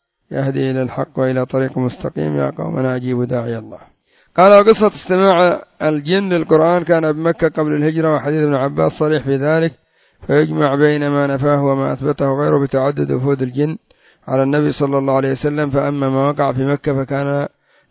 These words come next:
لاستماع القرآن والرجوع إلى قومهم منذرين كما وقع في القرآن، وأما في المدينة فللسؤال عن الأحكام، وذلك بين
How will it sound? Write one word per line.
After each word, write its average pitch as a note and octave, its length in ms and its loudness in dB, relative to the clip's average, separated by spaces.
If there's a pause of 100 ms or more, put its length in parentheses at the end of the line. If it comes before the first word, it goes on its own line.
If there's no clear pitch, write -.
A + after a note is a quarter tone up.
لاستماع D3 460 2
القرآن C#3 420 0
والرجوع C#3 380 2
إلى C3+ 160 2
قومهم C#3 440 -2
منذرين C3 400 -4
كما C3+ 320 -4
وقع C3+ 220 -4
في B2+ 80 -4
القرآن، C3+ 520 -2 (560)
وأما C#3+ 420 0
في C3+ 100 0
المدينة C3+ 460 -2
فللسؤال C#3 640 -2
عن C3+ 200 -4
الأحكام، D3+ 500 -2
وذلك C#3 480 -2
بين C3+ 520 -2